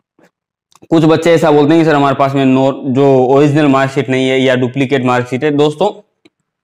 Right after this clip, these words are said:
जो भी बोर्ड से, प्रमाणित बोर्ड से आपकी टेंथ क्लास की मार्कशीट है, अगर आपकी गुम हो गई है तो कोई बात नहीं, आप ओरिजिनल वापस वहां से निकाल लीजिए। लेकिन आपको ध्यान क्या रखना वो बताऊं, टेंथ क्लास की मार्कशीट के अंदर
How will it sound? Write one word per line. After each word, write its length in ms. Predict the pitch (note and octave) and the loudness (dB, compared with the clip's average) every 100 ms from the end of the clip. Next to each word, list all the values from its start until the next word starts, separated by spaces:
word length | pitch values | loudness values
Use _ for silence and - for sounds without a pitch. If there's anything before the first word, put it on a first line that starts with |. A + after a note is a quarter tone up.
| _ _ C#3 | _ _ -6
जो 160 | C3 F3 | -2 0
भी 140 | G#3 | 0
बोर्ड 300 | E3 E3 F#3 | 2 2 2
से, 100 | F#3+ | 0
प्रमाणित 440 | F#3 C#3+ D#3+ F3 D#3+ | -2 0 2 0 0
बोर्ड 240 | C#3 D3 | 0 0
से 100 | D3 | 0
आपकी 200 | C3+ C#3+ | -2 -2
टेंथ 260 | C#3 C#3 C3+ | -2 -2 0
क्लास 200 | C3+ B2+ | -2 -2
की 100 | A#2+ | -4
मार्कशीट 340 | B2+ B2 C#3+ | -6 -6 -4
है, 60 | D#3 | -2
अगर 140 | C#3+ | -2
आपकी 220 | B2 C3+ | -2 -4
गुम 240 | A#2+ C#3+ C#3+ | -2 0 0
हो 100 | B2+ | 0
गई 160 | B2+ | 0
है 60 | D#3 | -2
तो 80 | D#3+ | 0
कोई 160 | F#3 | 0
बात 240 | D#3 B2 A#2 | 0 -2 -4
नहीं, 120 | G#2 _ _ - - | -10 _ _ -8 -4
आप 180 | - | 0
ओरिजिनल 300 | C#3+ D3 D#3+ | 2 2 2
वापस 300 | C#3+ B2+ C#3+ C#3 | 2 0 -2 -2
वहां 180 | C3+ | -2
से 100 | C3 | 0
निकाल 260 | B2 A#2+ A2+ | -2 -2 -2
लीजिए। 200 | G#2 G#2+ _ _ A#2+ | -4 -8 _ _ -4
लेकिन 260 | C#3 E3+ | 0 0
आपको 260 | E3 E3 F3 | 0 0 0
ध्यान 320 | B2+ D#3 F3+ | 0 0 0
क्या 120 | E3+ | 0
रखना 240 | D#3 D3+ D#3+ | 0 0 0
वो 120 | D3+ | 0
बताऊं, 220 | B2 A#2+ - - _ - | 0 -4 -6 -14 _ -4
टेंथ 260 | E3+ G#3 G#3+ | 0 2 2
क्लास 340 | F#3+ F#3+ F3+ | 2 2 2
की 120 | F#3+ | 2
मार्कशीट 520 | F3+ E3+ E3+ F3 E3 | 2 2 0 0 -2
के 140 | D#3 E3 | 0 0
अंदर 420 | C#3+ C#3+ C#3 | 2 2 2